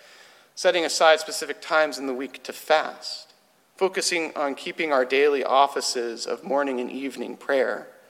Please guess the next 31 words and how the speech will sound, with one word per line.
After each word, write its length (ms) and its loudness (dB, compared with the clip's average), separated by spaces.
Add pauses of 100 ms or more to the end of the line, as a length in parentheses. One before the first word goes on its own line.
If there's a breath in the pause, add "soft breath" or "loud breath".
(420 soft breath)
going 360 2
to 120 -12
Mass 360 2
regularly, 800 -2 (380 soft breath)
and 120 -4
spending 380 -2
time 320 2
in 120 0
prayer 320 6
with 220 2
God 280 6
that 100 -8
is 160 -8
not 200 0
strictly 480 -12
formal. 520 -14 (1400 soft breath)
When 140 -2
we 100 0
build 400 0
our 160 6
schedule 520 2
around 440 2
prayer, 520 -2 (420 loud breath)
we 120 -2
are 120 4
truly 420 -8
centering 520 -2
our 160 2
lives 440 6
around 400 -8
God. 440 -6